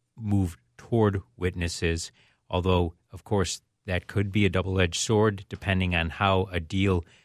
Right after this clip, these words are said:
might come forward if they demand that Vice President Biden, as an example, or his son Hunter become witnesses.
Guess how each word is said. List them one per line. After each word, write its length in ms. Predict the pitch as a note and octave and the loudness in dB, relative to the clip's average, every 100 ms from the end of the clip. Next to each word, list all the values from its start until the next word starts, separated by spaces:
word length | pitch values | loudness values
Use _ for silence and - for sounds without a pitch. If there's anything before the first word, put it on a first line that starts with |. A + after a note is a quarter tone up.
| _ - | _ -4
might 220 | F2+ - | -2 -2
come 220 | - E2+ | -4 -4
forward 500 | - D3 B2 F2+ E2+ - _ _ | -2 2 4 4 0 -4 _ _
if 120 | G2 | -6
they 120 | - | -4
demand 460 | F2 F2 F2+ F2+ F2 | -2 0 2 2 2
that 200 | E2+ D#2+ _ _ - | 0 -2 _ _ -4
Vice 160 | E2+ | -2
President 400 | - F2 D#2+ D#2+ | 0 -2 -2 -2
Biden, 320 | E2+ E2 D#2+ | 0 0 2
as 160 | D#2+ D2 | -2 -2
an 120 | D#2 | -4
example, 480 | D2 D2+ D#2 D2 D#2 | -6 -6 -6 -6 -10
or 100 | D2+ | -10
his 100 | D2 | -10
son 220 | - F#2 | -6 -6
Hunter 400 | D#2 F2 E2+ E2+ | -4 -6 -4 -8
become 400 | C#2+ F2+ - F2 | -8 -12 -8 -6
witnesses. 680 | D#2+ F2 F2+ E2 - D#2+ - | -6 -8 -8 -8 -6 -6 -8